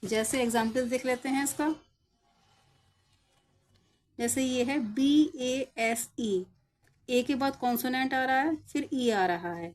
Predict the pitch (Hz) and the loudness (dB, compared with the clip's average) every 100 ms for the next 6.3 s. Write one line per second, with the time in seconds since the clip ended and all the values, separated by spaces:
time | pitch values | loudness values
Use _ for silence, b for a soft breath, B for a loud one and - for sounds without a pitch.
0 | - 226 254 233 208 214 - 277 277 - | -8 -2 0 2 0 0 -2 -2 -4 -2
1 | 285 254 220 202 190 190 196 240 - b | 0 4 4 2 -2 -4 -4 -6 -10 b
2 | b _ 285 - 247 - - 302 - _ | b _ -8 -4 -2 -2 0 0 -2 _
3 | _ _ _ - 262 254 302 302 - - | _ _ _ -6 -2 0 2 0 0 0
4 | 277 247 226 196 185 156 156 175 247 269 | 0 2 6 8 8 4 -2 -2 0 2
5 | 262 247 247 294 302 349 - 220 214 196 | 2 2 0 2 4 2 -2 -2 6 6
6 | 170 - - | 6 2 -4